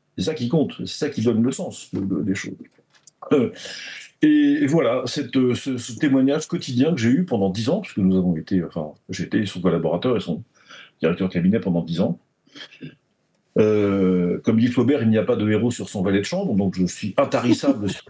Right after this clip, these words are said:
les défauts, les tares, les manquements, les pieds dans le tapis, euh, auxquels j'ai assisté quotidiennement pendant dix ans. Je n'en dirai rien, même sous la torture, rassurez-vous. Donc c'est, c'est, <laughs> euh, mais au-delà de ça, ce qui, qui, ce qui est une vie, au fond,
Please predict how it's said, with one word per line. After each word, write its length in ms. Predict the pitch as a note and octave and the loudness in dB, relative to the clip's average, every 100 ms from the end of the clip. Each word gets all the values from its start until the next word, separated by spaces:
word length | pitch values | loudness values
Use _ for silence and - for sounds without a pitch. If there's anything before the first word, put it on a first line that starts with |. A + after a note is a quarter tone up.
| - | -4
les 60 | G2 | 0
défauts, 360 | A2 - C3 | 0 0 0
les 160 | B2 F#2 | 2 2
tares, 260 | C3 C3 G#2+ | 0 0 0
les 100 | G2+ | 0
manquements, 380 | G#2+ G2+ B2 | 0 0 0
les 120 | A#2 F2+ | 2 0
pieds 120 | G#2 | 0
dans 100 | G#2 | 0
le 80 | G2 | 0
tapis, 400 | G#2+ - A#2 G#2+ | -2 0 0 2
euh, 140 | E2 E2 - _ _ _ - - - | 0 -4 -16 _ _ _ -18 -10 0
auxquels 280 | F#2 A2+ | 2 4
j'ai 140 | G2 G#2 | 2 2
assisté 500 | G2 G#2+ - B2 A2 | 0 -4 -2 0 0
quotidiennement 520 | A2 G2+ G#2 G#2 G2+ | 0 0 2 2 2
pendant 220 | F#2+ F#2+ | 2 2
dix 160 | F#2 B2 | 2 2
ans. 120 | F3+ | 2
Je 60 | A2+ | 2
n'en 60 | |
dirai 240 | G#2+ B2 A#2+ | 2 2 2
rien, 180 | C#3+ | 2
même 160 | C3 C#3+ | 2 0
sous 120 | - | 0
la 100 | A2 | 0
torture, 400 | F#2 - E3+ F3+ | 0 0 0 0
rassurez-vous. 400 | F3+ - F3 A3 F#3+ - | -2 -2 0 4 4 4
Donc 100 | D#4+ | 4
c'est, 220 | - - | 4 2
c'est, 160 | - - - - _ - - - _ _ F#2+ | 0 -2 -6 -8 _ -20 -20 -20 _ _ 2
<laughs> 20 | |
euh, 680 | F#2 F2 E2+ D#2+ D2+ - - - | 2 2 0 0 -2 -4 -6 2
mais 200 | A2 B2 | 4 4
au-delà 360 | C#3 C3+ C3 C#3+ | 2 2 2 2
de 100 | B2+ | 2
ça, 420 | - A#3 F3+ F#2 - - F#2 | -2 -4 -6 -8 -12 -8 -8
ce 80 | - | -4
qui, 180 | G#2+ | -2
qui, 180 | F#2 G#2+ | 0 0
ce 100 | G2 | -2
qui 80 | A2 | -4
est 100 | F#2 | 0
une 100 | G#2 | 2
vie, 220 | G2 C#3 | 4 2
au 80 | G2+ | 0
fond, 320 | - D#3+ G3+ | 0 0 0